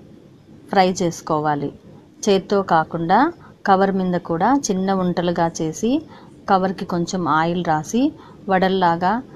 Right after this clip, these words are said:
మందంగా ఒత్తుకొని ఫ్రై చేసుకోవాలి. ఈ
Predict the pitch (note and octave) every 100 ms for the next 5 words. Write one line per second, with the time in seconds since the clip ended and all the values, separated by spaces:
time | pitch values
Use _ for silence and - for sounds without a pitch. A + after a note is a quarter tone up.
0 | - - F#3 F#3+ F#3+ F#3+ F#3 F#3+ E3 -
1 | F3 F3 A3 D#4+ - - - - - F#3+
2 | F3+ F3 E3 - D#3 D3 C#3+ C#3+ - -
3 | - - _ - - - - - - -
4 | - - -